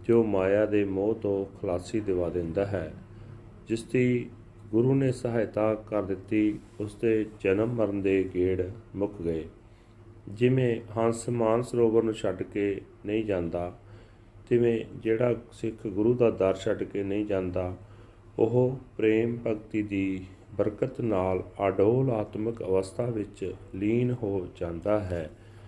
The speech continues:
ਜਿਹੜਾ ਗੁਰਸਿੱਖ ਹੰਸ ਗੁਰੂ ਸਰੋਵਰ ਵਿੱਚ ਟਿਕਦਾ ਹੈ, ਉਸ ਦੇ ਅੰਦਰ ਗੁਰੂ ਸਰੋਵਰ ਆਪਣਾ ਆਪ ਪ੍ਰਗਟ ਕਰਦਾ ਹੈ। ਉਸ ਸਿੱਖ ਦੇ ਅੰਦਰ ਗੁਰੂ ਵਸ ਪੈਂਦਾ ਹੈ। ਇਹ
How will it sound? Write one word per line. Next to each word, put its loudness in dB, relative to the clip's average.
ਜਿਹੜਾ 4
ਗੁਰਸਿੱਖ -2
ਹੰਸ -2
ਗੁਰੂ 2
ਸਰੋਵਰ 4
ਵਿੱਚ -2
ਟਿਕਦਾ 0
ਹੈ, -2
ਉਸ -4
ਦੇ 6
ਅੰਦਰ 0
ਗੁਰੂ 0
ਸਰੋਵਰ 0
ਆਪਣਾ -4
ਆਪ 0
ਪ੍ਰਗਟ -2
ਕਰਦਾ -2
ਹੈ। -2
ਉਸ 2
ਸਿੱਖ -2
ਦੇ 2
ਅੰਦਰ 0
ਗੁਰੂ 4
ਵਸ 0
ਪੈਂਦਾ -4
ਹੈ। -6
ਇਹ 2